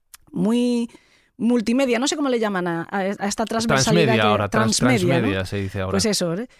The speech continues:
Speaker 1: Pues el transmedia con esas pequeñas píldoras, con audiovisual,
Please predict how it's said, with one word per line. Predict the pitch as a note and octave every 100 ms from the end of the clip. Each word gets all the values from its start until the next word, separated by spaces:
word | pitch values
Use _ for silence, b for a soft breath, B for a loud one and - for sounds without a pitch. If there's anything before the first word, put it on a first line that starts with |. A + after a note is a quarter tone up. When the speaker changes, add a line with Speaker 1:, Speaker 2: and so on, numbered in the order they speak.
| b
Speaker 1:
Pues | G#3
el | A3 G#3+
transmedia | A3 A3 B3 C4+ C4 B3+ B3
con | G#3+ G3 G3+ G3
esas | A3+ A#3+
pequeñas | - - A3+ A3 -
píldoras, | B3 A#3 G#3 G3+ F#3+ G3 - - b b b -
con | G#3 G3 G3 G3 F#3+ F#3+ F#3+ F#3 F#3 F#3+
audiovisual, | G3 G3+ G3 G3 G#3+ G3+ G#3 G#3 G#3+